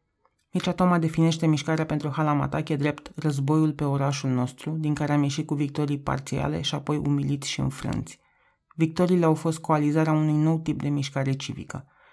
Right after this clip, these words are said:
Moștenirea Pactului pentru București și a luptei în van pentru Hala Matache a fost Uniunea Salvați Bucureștiul, mai târziu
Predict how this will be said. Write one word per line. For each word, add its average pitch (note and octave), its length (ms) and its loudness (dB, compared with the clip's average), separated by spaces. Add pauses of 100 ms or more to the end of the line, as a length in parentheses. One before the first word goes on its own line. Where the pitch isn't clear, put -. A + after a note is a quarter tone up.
(380)
Moștenirea F3 460 4
Pactului E3+ 400 2
pentru D3+ 260 0
București D3 420 -2
și D#3+ 80 0
a C#3 60 2
luptei D3+ 340 2
în C#3 80 4
van C#3+ 240 2
pentru C#3+ 320 -4
Hala C#3+ 200 -4
Matache D#3+ 480 -2
a D3+ 80 0
fost E3 320 -6
Uniunea D#3+ 480 4
Salvați D3 500 -2
Bucureștiul, C#3+ 680 -6
mai D3+ 160 0
târziu C#3+ 420 -2